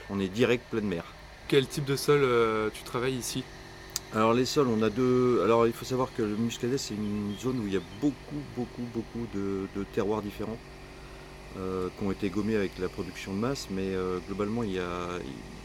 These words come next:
Speaker 1: Il y a pas mal de roches différentes. Ce que tu vois en face, là, ce sont des, des anciens volcans. Donc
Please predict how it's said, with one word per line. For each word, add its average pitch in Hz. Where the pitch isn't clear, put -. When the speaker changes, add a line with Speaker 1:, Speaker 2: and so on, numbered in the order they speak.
Speaker 1:
Il -
y 92
a -
pas 104
mal 107
de 101
roches 104
différentes. 113
Ce -
que 123
tu -
vois 110
en 113
face, 120
là, 98
ce 98
sont 98
des, 104
des 95
anciens 113
volcans. 104
Donc 101